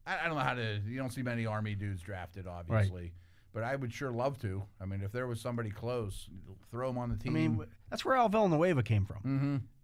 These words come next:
Speaker 2: You know, that you, you get that kind of
Speaker 1: Are they twenty-four-ish when they come out of the academy?
Speaker 2: I don't know if they're that old.
Speaker 1: Maybe they're not that old.
Speaker 2: No.
Speaker 1: Okay. I mean, they, they most went right out of high school and
Speaker 2: Right.
Speaker 1: got a
Speaker 2: Yeah.
Speaker 1: scholarship and, you know, right, and played like,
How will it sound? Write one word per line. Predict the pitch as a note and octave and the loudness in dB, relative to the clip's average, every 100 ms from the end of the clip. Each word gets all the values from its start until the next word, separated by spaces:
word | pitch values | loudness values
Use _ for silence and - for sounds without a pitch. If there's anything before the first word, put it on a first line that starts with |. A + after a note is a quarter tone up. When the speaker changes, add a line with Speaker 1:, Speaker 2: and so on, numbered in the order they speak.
| - - | -20 -2
Speaker 2:
You | A#2 | 2
know, | A#2 B2+ | 4 4
that | D3 E3+ E3 | 2 0 -6
you, | D3+ C#3+ | -6 -4
you | E3 C#3 | -2 0
get | F3+ - | 0 2
that | E3 E3+ | 2 2
kind | - D#3 D3 | 0 2 4
of | C#3 A#2 G#2 - - C3 | 2 0 -2 -8 -8 -6
Speaker 1:
Are | |
they | F3 | -6
twenty-four-ish | A3+ - G#3 F3 - D3 E3+ F3 F3 | -6 -6 -8 -8 -8 -6 -4 -4 -6
when | E3+ | -8
they | E3 | -8
come | E3 E3 | -8 -10
out | D#3 D#3 | -8 -8
of | |
the | D#3 | -10
academy? | D3+ D3+ D3+ D#3 D#3 - _ _ _ _ _ _ - - | -10 -12 -12 -12 -14 -20 _ _ _ _ _ _ -18 -8
Speaker 2:
I | |
don't | C#4 G3+ | -4 0
know | |
if | C#3+ | 0
they're | A2 | 2
that | A2 F3 C3+ | 2 0 0
old. | G2 A#2+ G2+ | 0 -2 -4
Speaker 1:
Maybe | G#2+ A#2+ A2+ | -4 -2 -2
they're | G2+ | -2
not | G2 F#2+ | -4 -6
that | F2 D#2 | -8 -10
old. | D2 | -2
Speaker 2:
No. | B2+ G#2 F2 - - G2+ | 2 2 0 -8 -14 -10
Speaker 1:
Okay. | G#2 | -8
I | F#2+ | -6
mean, | G2+ | -4
they, | G#2+ | -4
they | A2+ B2 | -4 -4
most | C#3 C#3+ | -2 -4
went | C#3+ A#2 | -4 -4
right | A#2 A#2 | -2 -2
out | A2 | -2
of | A2 | -4
high | G#2+ | -6
school | G2+ G#2+ G#2 G#2 | -6 -6 -4 0
and | C#3+ | 4
Speaker 2:
Right. | C3 G#2 | 6 4
Speaker 1:
got | G#2 | 2
a | |
Speaker 2:
Yeah. | G#2 | -8
Speaker 1:
scholarship | - G#2 B2+ G2+ G2+ G2+ | -8 0 4 6 4 -2
and, | G#2 G2+ | -6 -6
you | G2 | -6
know, | F#2 | -4
right, | G#2 F#2 | -4 -6
and | F2 | -8
played | G2 G2+ F#2+ | -10 -10 -10
like, | G2 | -12